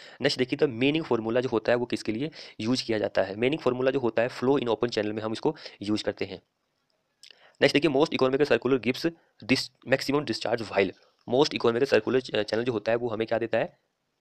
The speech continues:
मैक्सिमम डिस्चार्ज देता है, while कब देता है, तो जब उसका फ्लो डेप्थ जो होता है वो ब-, बराबर होता है, इक्वल होता है ज़ीरो पॉइंट पचास, पचानवे डायमीटर से।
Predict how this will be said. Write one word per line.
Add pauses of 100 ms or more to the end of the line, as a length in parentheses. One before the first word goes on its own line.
(160)
मैक्सिमम
डिस्चार्ज
देता
है,
while
कब
देता
है, (1300)
तो
जब
उसका
फ्लो
डेप्थ
जो
होता
है
वो
ब-,
बराबर
होता
है,
इक्वल
होता
है
ज़ीरो
पॉइंट
पचास, (280)
पचानवे
डायमीटर
से।